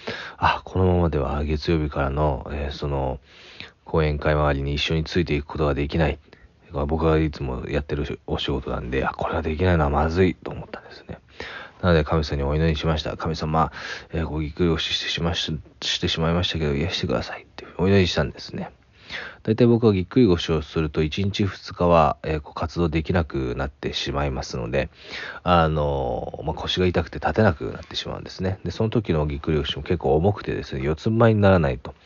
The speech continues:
えー、こう移動できないというような、そんなぎっくり腰だったので、神様に癒してくださいっていうふうに一生懸命お祈りしたわけです。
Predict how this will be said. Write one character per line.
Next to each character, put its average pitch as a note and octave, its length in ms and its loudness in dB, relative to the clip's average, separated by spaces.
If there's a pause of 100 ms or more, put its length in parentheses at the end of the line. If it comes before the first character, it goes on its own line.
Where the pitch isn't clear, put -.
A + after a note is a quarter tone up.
(460)
え D2+ 120 0
ー、 - 20 -2
こ D#2 100 0
う D#2 60 4
移 E2 80 4
動 F#2+ 100 6
で F2+ 140 4
き F2 120 -4
な G2 100 4
い D#2 100 2
と C#2+ 80 -6
い - 20 -4
う - 40 -4
よ - 60 -8
う - 40 -10
な、 - 60 -12
そ - 120 0
ん A#2+ 60 2
な A2+ 100 4
ぎ E2 100 -2
っ - 60 -14
く - 120 -2
り D#2+ 60 2
腰 - 240 -4
だ C2+ 80 -6
っ - 80 -20
た - 100 -10
の - 120 -12
で、 - 220 -10 (400)
神 F#2+ 200 -2
様 D2+ 220 -2
に C2+ 260 -4
癒 F#2 140 0
し F#2+ 60 -2
て G2 60 0
く F2+ 60 2
だ E2+ 120 2
さ E2 140 -2
い C#2 40 -2
っ - 40 -4
て - 120 -16
い - 60 -14
う - 20 -14
ふ - 40 -12
う - 40 -10
に C2+ 60 -6
一 C#2 60 -4
生 - 80 -2
懸 F2 180 -2
命 C#2 100 -2
お C#2 160 0
祈 E2+ 340 0
り C2+ 140 -8
し - 120 -6
た C#2+ 100 -2
わ C#2+ 80 -4
け - 100 -8
で F2 80 -8
す。 - 180 -14